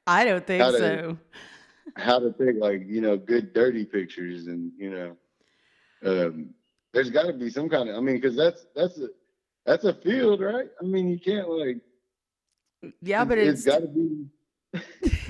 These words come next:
Speaker 1: Yeah, but it still all boils down to lighting and equipment. That's everything in photography.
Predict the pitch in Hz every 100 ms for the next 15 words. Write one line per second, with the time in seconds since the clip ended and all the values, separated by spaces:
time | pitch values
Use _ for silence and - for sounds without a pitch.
0 | - 440 - - _ _ _ _ _ _
1 | _ - - - - 330 330 359 381 370
2 | 311 269 - 302 330 - 262 247 240 233
3 | 233 208 202 208 269 247 269 214 180 180
4 | 202 208 196 190 - 202 240 190 196 196
5 | _ _ _ _ _ _ _ _ _ _
6 | _ _ _ - 185 262 233 254 220 185
7 | 147 127 156 - _ 220 208 208 214 175
8 | 175 165 151 143